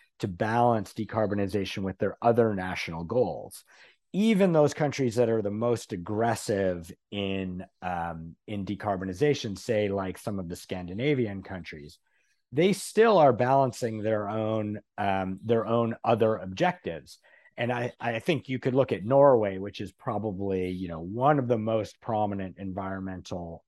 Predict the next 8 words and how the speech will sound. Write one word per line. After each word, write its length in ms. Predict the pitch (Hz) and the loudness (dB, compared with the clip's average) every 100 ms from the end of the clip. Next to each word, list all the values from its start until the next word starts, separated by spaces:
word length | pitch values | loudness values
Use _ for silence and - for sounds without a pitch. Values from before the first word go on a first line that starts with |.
| - | -12
um, 480 | 90 85 85 85 80 _ - | -10 -10 -12 -14 -16 _ -12
uh, 140 | 85 | -10
governments. 720 | 82 110 107 90 78 95 - - _ _ _ - | -6 -4 -4 -6 -10 -14 -18 -20 _ _ _ -4
Uh, 140 | 120 117 | -2 0
Norway 560 | 123 160 185 156 135 120 | 6 8 10 10 8 6
is 140 | 120 | 4
actually 340 | 127 - 135 | 0 0 0
ramping 460 | 113 117 127 135 117 | 0 0 -2 -4 -4